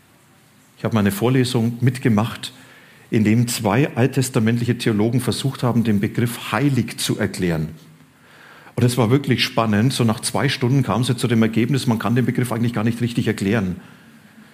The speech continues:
Da habe ich gedacht, wir hätten uns zwei Stunden sparen können, hätte das am Anfang gesagt. Dann wären wir zu demselben Ergebnis gekommen. Aber das dazwischen war unheimlich spannend,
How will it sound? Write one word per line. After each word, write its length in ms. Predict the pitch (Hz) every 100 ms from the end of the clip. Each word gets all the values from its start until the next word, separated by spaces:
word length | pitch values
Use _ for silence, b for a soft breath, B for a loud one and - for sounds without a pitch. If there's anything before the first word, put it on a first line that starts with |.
| B B B B -
Da 80 | -
habe 100 | 143
ich 100 | 127
gedacht, 300 | 131 127 131
wir 60 |
hätten 100 | 117
uns 160 | 120 -
zwei 160 | 120
Stunden 360 | 110 - 135 139
sparen 340 | - 92 196
können, 200 | 214 143
hätte 160 | 139 123
das 100 | 113
am 120 | 98
Anfang 300 | 101 120 123
gesagt. 520 | 123 - 135 135 - - B B B B B B B -
Dann 120 | 120
wären 260 | 104 127 127
wir 100 | 147
zu 100 | 127
demselben 420 | 131 127 120 123
Ergebnis 540 | 117 135 - 165 123
gekommen. 340 | 120 107 110 104
Aber 140 | 113
das 120 | 120
dazwischen 400 | 131 123 147 -
war 100 | 131
unheimlich 340 | - 123 123 123
spannend, 540 | - 131 110 85 -